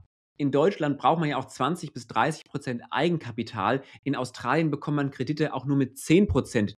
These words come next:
Deposit. Deposit ist das Eigenkapital. Das trägt natürlich auch dazu bei, dass sich prinzipiell mehr Menschen ein Haus leisten können, weil man eben weniger ansparen muss. Die einzige Frage ist dann noch,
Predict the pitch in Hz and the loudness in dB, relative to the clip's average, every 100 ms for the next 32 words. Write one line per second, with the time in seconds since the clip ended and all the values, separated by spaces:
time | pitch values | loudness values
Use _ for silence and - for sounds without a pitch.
0 | - 107 - 110 98 82 - _ _ _ | -8 -10 -2 0 0 -2 -6 _ _ _
1 | 113 110 95 - - 85 92 92 92 78 | -6 -6 -8 -10 -10 -6 -6 -6 -14 -14
2 | 85 55 - _ _ _ _ 120 147 214 | -14 -14 -16 _ _ _ _ -2 0 0
3 | - 175 170 151 139 - 170 220 170 - | -2 -4 -4 -4 -4 -2 -2 0 -2 -2
4 | 117 110 135 - - 135 127 - - 165 | 0 0 0 -4 -10 -8 -8 -10 2 4
5 | 208 160 143 147 - 123 131 151 208 151 | 4 4 4 4 0 0 4 6 6 4
6 | 156 139 123 127 185 240 110 107 110 117 | 4 0 -2 2 2 2 0 0 -2 -8
7 | - 123 156 - - - 156 170 - 156 | 0 0 0 -6 -10 -2 0 0 0 0
8 | 156 147 _ 113 151 170 143 - 180 180 | 0 -4 _ -2 0 2 0 -2 -4 -4
9 | - 113 107 98 92 123 104 190 226 175 | -2 0 0 -2 -4 -2 2 2 2 0
10 | 151 147 156 156 135 - 127 135 156 | -2 2 2 2 -2 -2 0 0 -2